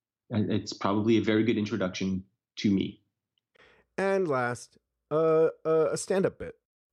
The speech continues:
Speaker 2: or, or, you know, or something shortish that is, you, you know, encapsulable.
Speaker 1: Well, at the moment, I'm telling a story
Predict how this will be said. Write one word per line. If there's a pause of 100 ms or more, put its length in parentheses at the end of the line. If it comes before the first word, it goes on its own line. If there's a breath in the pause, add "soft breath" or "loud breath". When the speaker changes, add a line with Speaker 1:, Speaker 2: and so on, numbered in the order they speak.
(100)
Speaker 2:
or,
or,
you
know,
or
something
shortish
that
is,
you,
you
know, (600)
encapsulable. (180)
Speaker 1:
Well,
at
the
moment, (500)
I'm
telling
a
story